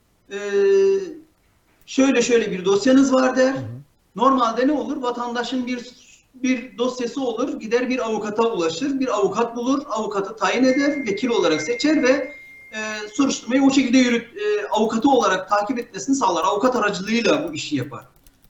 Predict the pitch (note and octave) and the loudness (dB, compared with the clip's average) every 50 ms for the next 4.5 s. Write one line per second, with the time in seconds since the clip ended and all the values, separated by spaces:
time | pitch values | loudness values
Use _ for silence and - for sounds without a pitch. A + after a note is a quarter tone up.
0 | _ - - C4+ D4+ C#4+ C4+ B3+ A#3 A#3 - F#3+ C4 D4+ C#4+ B3+ A3+ G3+ F#3+ F3 | _ 0 2 4 6 6 6 4 2 0 2 2 4 4 4 4 2 0 0 0
1 | D#3 D3+ D3+ - - - - - - - - - G#3+ - - - F#3+ F#3+ F#3+ F#3+ | 0 0 -2 -4 -10 -14 -18 -16 -14 -12 -12 -14 -14 -16 -18 -14 -10 -6 -6 -6
2 | F#3 F#3 - - - - C#4 B3+ A3+ F3+ D3+ - G3 B3 C#4 C4+ - - C#4+ D4 | -6 -6 -6 -6 -4 0 0 0 2 0 -2 -4 -2 0 0 0 0 0 -2 -4
3 | C#4+ - - _ _ _ - - - - _ _ _ - C4+ C4+ C#4 C4 A#3+ A#3 | -4 -8 -14 _ _ _ -20 -20 -20 -20 _ _ _ 0 2 4 6 4 4 2
4 | - A3+ G3+ F#3+ F#3 F3 F3 F3 F3 F3 | 0 -4 -4 0 0 0 0 0 -2 -6